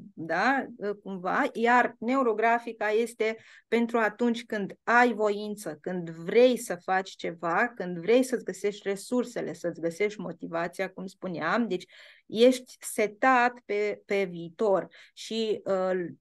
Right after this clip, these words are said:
funcționează între, uh, punctul A și B care,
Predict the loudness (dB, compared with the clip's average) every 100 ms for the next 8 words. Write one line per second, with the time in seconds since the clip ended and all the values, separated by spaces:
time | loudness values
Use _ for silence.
0 | _ 0 2 2 0 -4 -2 0 0 0
1 | 0 -2 -6 -8 -4 -2 -2 2 2 0
2 | _ -6 -4 0 2 2 -2 -4 -2 0
3 | 2 0 -8 -12 -4 0 0 0 0 0
4 | 0 -2 -4